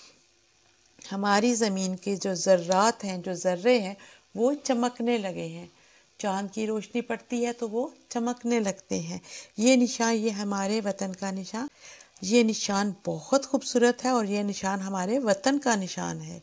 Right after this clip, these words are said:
ठीक है। पूरे बंद में शायर ने अपने वतन के झंडे की तारीफ़ बयान करते हुए बताया है कि हमारे वतन का झंडा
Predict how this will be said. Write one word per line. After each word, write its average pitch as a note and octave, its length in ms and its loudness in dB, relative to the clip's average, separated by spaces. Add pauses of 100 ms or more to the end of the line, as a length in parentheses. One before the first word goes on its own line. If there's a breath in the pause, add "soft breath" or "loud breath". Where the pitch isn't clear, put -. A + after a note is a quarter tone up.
ठीक - 200 -10
है। F#4+ 120 -4 (580 loud breath)
पूरे B3 520 4
बंद G#3+ 340 2
में G3+ 280 -2
शायर F#3 400 2
ने F#3+ 160 -4 (100)
अपने G3 480 -6 (320 soft breath)
वतन G3 340 -6
के G3 220 -12
झंडे E3+ 480 -8
की A3+ 160 -10
तारीफ़ F#3+ 500 -10
बयान F3+ 220 -8
करते F3+ 400 -8
हुए F3+ 200 -4
बताया E3+ 460 -4
है G3+ 240 -4 (440 loud breath)
कि A#3 80 -4
हमारे G3+ 360 -4
वतन G3 260 -8
का G#3 140 -6
झंडा F#3+ 360 -12